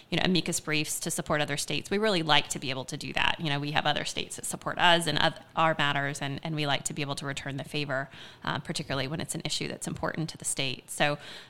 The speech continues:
um, having Alex here, you know, has allowed us to do more of that than we otherwise would be able to do. And to do our, um, you know, our own litigation, you know,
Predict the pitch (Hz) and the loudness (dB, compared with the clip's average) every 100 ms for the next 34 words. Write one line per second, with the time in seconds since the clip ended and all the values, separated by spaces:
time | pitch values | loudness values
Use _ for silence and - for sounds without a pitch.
0 | - 170 - 220 202 - 180 175 - - | -4 2 6 8 8 8 8 8 2 -2
1 | 180 160 156 - 175 160 156 151 147 143 | 0 2 2 0 -2 -2 -2 2 4 4
2 | 143 139 - 151 135 - 180 170 147 156 | 2 -2 -2 -4 -4 0 2 4 4 4
3 | 170 190 214 233 - - 175 160 151 151 | 4 2 2 2 -2 -2 0 2 4 4
4 | 143 139 139 - 151 143 156 165 - - | 4 2 0 -6 -8 -6 -6 -6 -2 0
5 | - 175 - _ _ _ _ _ - 214 | 0 -4 -10 _ _ _ _ _ 4 6
6 | 208 180 175 175 156 143 139 151 139 160 | 6 4 6 8 10 8 6 4 2 -2
7 | 160 _ _ 180 160 143 - 233 202 156 | -10 _ _ -2 4 4 6 8 8 8
8 | 151 143 - 147 135 - 143 | 4 2 2 2 -2 -4 -6